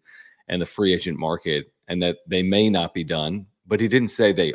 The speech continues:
aren't done. He said they may not be done spending, dependent on market conditions. But even, like, in, in the last forty-eight hours, um, you see, like, these, like, fourth and fifth rotation candidates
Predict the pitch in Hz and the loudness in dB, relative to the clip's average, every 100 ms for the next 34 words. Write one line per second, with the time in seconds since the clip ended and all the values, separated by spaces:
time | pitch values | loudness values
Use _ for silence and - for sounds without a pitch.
0 | - 117 110 65 58 69 67 87 95 87 | 2 2 2 -2 -6 -6 -6 -8 -6 -4
1 | 82 82 95 110 85 71 - _ 82 78 | -2 0 0 2 0 -4 -8 _ -10 -6
2 | 71 69 67 - 78 71 78 104 110 _ | -8 -8 -12 -10 -8 -6 -6 -8 -12 _
3 | - _ - - 113 101 92 87 90 98 | -20 _ -12 -4 -2 0 0 0 0 -2
4 | 82 - 80 101 127 - - 85 - _ | -4 -8 -2 0 0 -4 -2 -4 -4 _
5 | - - _ - 127 165 127 104 104 87 | -20 -20 _ 0 2 2 2 2 0 -4
6 | - _ - 90 92 95 - - 101 92 | -6 _ -8 -2 2 2 0 -4 -2 0
7 | 82 87 107 69 65 - - _ _ _ | 0 4 4 2 -6 -12 -16 _ _ _
8 | _ 78 78 78 78 87 - 101 95 - | _ -6 -4 -2 -4 -4 -2 0 0 -2
9 | 90 95 87 - - _ _ - - 123 | -6 -2 -4 -6 -20 _ _ -20 -8 0
10 | 110 110 98 - 110 98 95 95 - 98 | 0 0 -4 0 0 0 0 -4 -2 -2
11 | 92 90 87 - 92 90 90 90 - - | -2 -4 -8 -4 -2 0 0 0 -4 -8